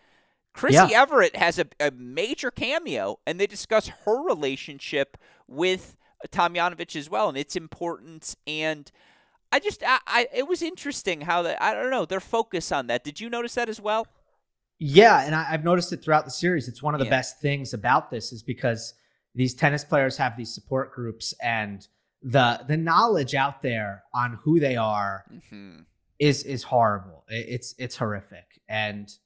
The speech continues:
Speaker 2: I mean, if you're in, if you're in our position and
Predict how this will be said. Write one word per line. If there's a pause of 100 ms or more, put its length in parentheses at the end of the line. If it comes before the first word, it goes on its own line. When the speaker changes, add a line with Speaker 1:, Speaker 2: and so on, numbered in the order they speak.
(1000)
Speaker 2:
I
mean,
if
you're
in, (300)
if
you're
in
our
position (300)
and